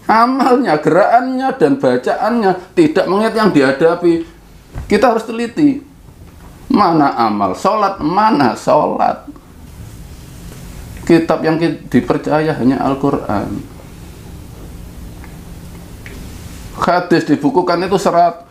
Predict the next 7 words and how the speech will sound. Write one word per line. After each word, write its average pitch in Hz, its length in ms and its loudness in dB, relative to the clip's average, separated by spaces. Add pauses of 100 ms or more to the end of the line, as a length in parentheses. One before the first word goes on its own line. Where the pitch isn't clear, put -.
(140)
setelah 180 480 0
beratus 165 640 0
tahun 160 400 2
baru 143 340 2
ada 143 460 0
kitab 147 420 -2
hadis. - 680 -2